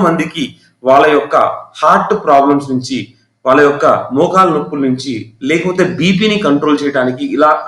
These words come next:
అనేక విధమైన ఉపయోగాలు కలిగి మనందరికీ కూడా చాలా అవసరమైన ప్రోడక్ట్ వెస్టీజ్ ఫ్లాక్స్ ఆయిల్ క్యాప్సూల్స్ గురించి ఈ రోజు మీతో డిస్కస్ చేస్తాను, ఫ్రెండ్స్. ఫ్రెండ్స్, ఫ్లాక్స్ ఆయిల్ అంటే అవిసె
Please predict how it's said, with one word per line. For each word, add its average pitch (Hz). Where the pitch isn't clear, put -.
అనేక 240
విధమైన 160
ఉపయోగాలు 143
కలిగి 113
మనందరికీ 190
కూడా 160
చాలా 143
అవసరమైన 190
ప్రోడక్ట్ 131
వెస్టీజ్ 165
ఫ్లాక్స్ 147
ఆయిల్ 143
క్యాప్సూల్స్ 127
గురించి 120
ఈ 139
రోజు 151
మీతో 139
డిస్కస్ 113
చేస్తాను, 95
ఫ్రెండ్స్. -
ఫ్రెండ్స్, 208
ఫ్లాక్స్ 175
ఆయిల్ 165
అంటే 196
అవిసె 190